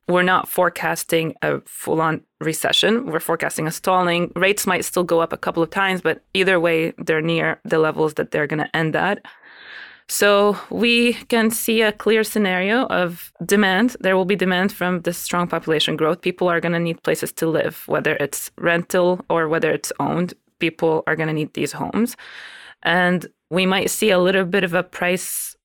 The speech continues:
slight decline, slight uptick, you know, let's say stabilization of prices for a bit, but it's in a case where our baseline forecast is what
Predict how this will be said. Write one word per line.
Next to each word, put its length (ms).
slight 360
decline, 440
slight 400
uptick, 440
you 100
know, 300
let's 200
say 200
stabilization 1000
of 180
prices 380
for 240
a 60
bit, 320
but 180
it's 300
in 140
a 80
case 500
where 300
our 160
baseline 340
forecast 640
is 360
what 300